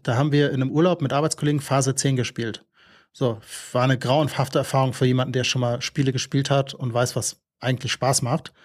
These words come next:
Aber die Kollegin, die das mitgebracht hat, feiert das übelst, freut sich da groß, also die liebt dieses Spiel, spielt das rauf und runter, gewinnt auch irgendwie.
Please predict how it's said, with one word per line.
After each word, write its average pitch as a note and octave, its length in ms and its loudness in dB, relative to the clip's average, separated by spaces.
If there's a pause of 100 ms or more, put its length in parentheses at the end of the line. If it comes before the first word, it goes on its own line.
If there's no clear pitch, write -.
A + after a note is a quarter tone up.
(380)
Aber F3 160 4
die F3 80 -2
Kollegin, G#3 380 2
die F3+ 80 2
das E3+ 100 2
mitgebracht D3 500 2
hat, F#3 200 2
feiert E3 320 2
das C3+ 100 -2
übelst, F#3 560 -2
freut G3 320 0
sich - 160 -2
da D3+ 140 2
groß, C#3+ 640 -4
also C3 240 2
die C#3 320 -6
liebt F#3 280 2
dieses C3 220 2
Spiel, D#3 380 0
spielt - 180 -4
das D#3+ 160 0
rauf G#3+ 140 2
und G#3 60 2
runter, F3 300 2
gewinnt D#3+ 300 2
auch - 100 0
irgendwie. B2+ 480 -4